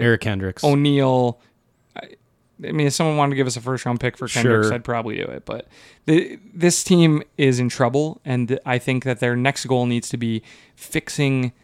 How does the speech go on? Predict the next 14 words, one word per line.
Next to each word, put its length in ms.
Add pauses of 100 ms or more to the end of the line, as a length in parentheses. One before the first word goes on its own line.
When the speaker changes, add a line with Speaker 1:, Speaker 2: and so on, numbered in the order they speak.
(300)
Speaker 2:
the 120
cap 340
situation, 640
and 180
it's 140
gonna 160
be, 120
like, 200
a 60
two 220
or 80
three 240
year 340 (200)
fix 400